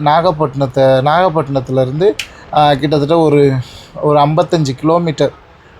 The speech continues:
ஆ, நாட்டிக்கல் கணக்கு பார்த்தா ஒரு நாற்பது, நாற்பத்தஞ்சு நாட்டிக்கல் தொலைவுல இந்த கப்பலு முகாமிட்டிருந்தாங்க. அவங்களும் அந்த ஆயிலும் எடுத்துக்கிட்டு இருந்தாங்க.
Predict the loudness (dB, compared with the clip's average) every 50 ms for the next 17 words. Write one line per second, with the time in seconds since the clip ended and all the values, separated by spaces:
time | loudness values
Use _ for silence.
0 | -2 0 2 2 4 4 2 2 2 0 -2 0 0 2 2 2 2 0 0 -2
1 | 0 0 0 0 2 2 2 4 4 2 2 4 4 4 4 4 2 2 0 0
2 | 0 0 0 0 0 0 2 2 2 2 0 0 -2 -2 -2 -2 -2 -2 0 0
3 | 0 -2 -2 -2 -2 -2 0 0 0 2 2 2 0 0 -2 -2 -4 -6 -8 -10
4 | -20 -20 -20 -20 -20 -16 -6 0 0 2 2 2 2 2 0 0 0 0 0 2
5 | 2 2 0 -2 -4 -8 -4 -2 2 2 2 2 2 0 -4 -4 -6 -4 -4 -4
6 | -2 -2 -2 -2 -2 -4 -8 -20 -14 -6 -2 0 2 2 2 2 2 2 4 2
7 | 2 2 2 0 0 2 2 2 4 4 4 4 4 2 2 2 0 0 -2 -2
8 | -2 -4 -4 -4 -4 -4 -6 -6 -4 -4 -4 -6 -6 -10